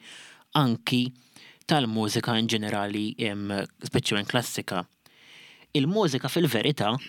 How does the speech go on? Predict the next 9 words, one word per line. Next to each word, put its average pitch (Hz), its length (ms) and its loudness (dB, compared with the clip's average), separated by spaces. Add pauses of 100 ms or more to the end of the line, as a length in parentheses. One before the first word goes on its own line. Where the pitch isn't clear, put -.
(420)
tirrakkonta 117 760 0
l-istorja 117 400 0
ta' 101 120 -4
pajjiż, 101 420 0
jiġifieri 95 340 -6
l-fidi 107 480 0
tiegħu, 107 540 0
ir-rivoluzzjonijiet, 107 920 0
it-tbatijiet, 113 680 -2